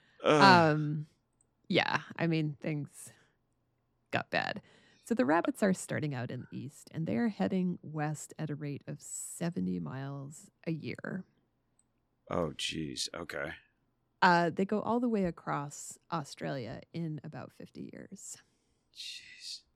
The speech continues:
Speaker 2: And they are a massive, massive problem.
Speaker 1: Yeah.
Speaker 2: So the early attempts at dealing with the rabbit problem were pretty much what you'd expect. There were poisonings. Um, there were mass excavations of burrows.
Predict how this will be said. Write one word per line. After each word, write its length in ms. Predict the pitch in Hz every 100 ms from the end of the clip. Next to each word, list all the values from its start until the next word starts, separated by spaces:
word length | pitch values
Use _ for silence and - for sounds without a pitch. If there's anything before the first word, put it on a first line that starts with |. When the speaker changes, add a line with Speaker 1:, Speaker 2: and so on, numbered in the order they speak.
| -
Speaker 2:
And 160 | 226 247
they 140 | 262
are 160 | 262 240
a 120 | 247
massive, 580 | 190 165 143 - 160 151
massive 400 | 139 123 - -
problem. 440 | - - - - - _ _
Speaker 1:
Yeah. 360 | 113 196 311 - - _ _ _ -
Speaker 2:
So 100 | 240
the 140 | 247
early 240 | 320 392
attempts 360 | 294 - 175 -
at 140 | 147
dealing 300 | 170 254 262 170
with 120 | -
the 60 |
rabbit 320 | 139 95 - -
problem 440 | 117 101 135 139
were 120 | 156
pretty 240 | 156 190 180
much 300 | 160 - -
what 160 | -
you'd 140 | 135 -
expect. 680 | - - - - - - - - _ _ - _ - -
There 240 | 160 139
were 220 | 135 120 -
poisonings. 1000 | - 240 233 226 220 214 226 220 - - - _ _ -
Um, 680 | 170 156 147 147 110 92 135 _
there 160 | 165 156
were 440 | 143 135 135 131 -
mass 600 | 160 151 139 147 - -
excavations 760 | 165 - - 151 - - 131 123
of 160 | 127 -
burrows. 640 | 220 107 147 202 202 -